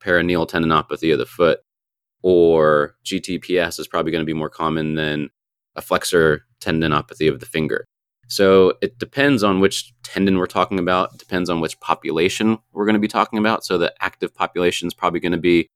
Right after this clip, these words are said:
more prone to these repetitive overuse conditions.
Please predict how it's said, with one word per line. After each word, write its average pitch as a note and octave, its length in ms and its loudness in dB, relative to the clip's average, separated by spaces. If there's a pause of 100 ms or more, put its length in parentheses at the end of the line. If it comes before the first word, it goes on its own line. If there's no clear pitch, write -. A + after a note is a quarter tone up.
(320)
more E2 160 -4
prone F2+ 520 0
to - 120 -6
these E2+ 200 -2
repetitive E2+ 520 0
overuse D#2+ 880 -2
conditions. F2 640 -2